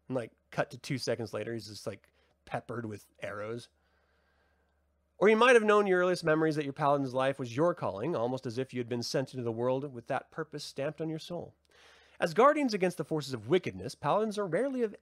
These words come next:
any evil alignment. Most of them walk the paths of charity and justice. Consider how your alignment color the way you,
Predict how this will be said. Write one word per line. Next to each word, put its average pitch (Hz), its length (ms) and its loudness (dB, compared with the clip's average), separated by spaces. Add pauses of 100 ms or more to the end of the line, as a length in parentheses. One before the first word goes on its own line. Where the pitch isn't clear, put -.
any 185 340 2
evil 170 320 -2
alignment. 190 480 -2 (180)
Most 147 280 4
of 123 60 -10
them 135 180 -2
walk 139 220 4
the - 80 -8
paths 143 380 0
of 110 140 -12
charity 165 400 -2
and 120 160 -2
justice. - 520 -4 (280)
Consider 311 360 0
how 262 100 0
your 208 320 6
alignment 123 380 4
color 170 400 2
the 117 120 -6
way 131 200 0
you, 127 240 -2